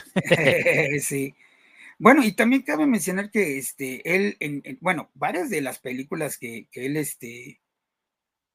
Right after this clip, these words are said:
Speaker 2: que, que él protagonizó, también fue director, y en algunos productor, y en otras guionista, y en otras las tres cosas, ¿eh?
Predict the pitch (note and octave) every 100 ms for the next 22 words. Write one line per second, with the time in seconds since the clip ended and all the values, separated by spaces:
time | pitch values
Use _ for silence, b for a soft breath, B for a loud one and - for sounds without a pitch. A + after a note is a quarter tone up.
0 | _ D3 C3+ B2+ - D#3+ F3+ G3 - B2+
1 | B2 A#2+ A#2+ D3 G#3 - C3+ D3+ D3+ F#3
2 | F3+ C3 A2 C#3+ F#3+ D3+ B2+ A#2 A2+ A2+
3 | A#2+ C#3 G#3 - C3+ B2 A#2 C#3+ F3 B3+
4 | F3 B2+ A#2+ B2 D3+ F#3+ F#3 B2 A#2+ F3
5 | C4 A#3+ C3 C3 E3 D4+ D#4+ C3 B2 D3+
6 | D3+ - A#3 E3 B2 G3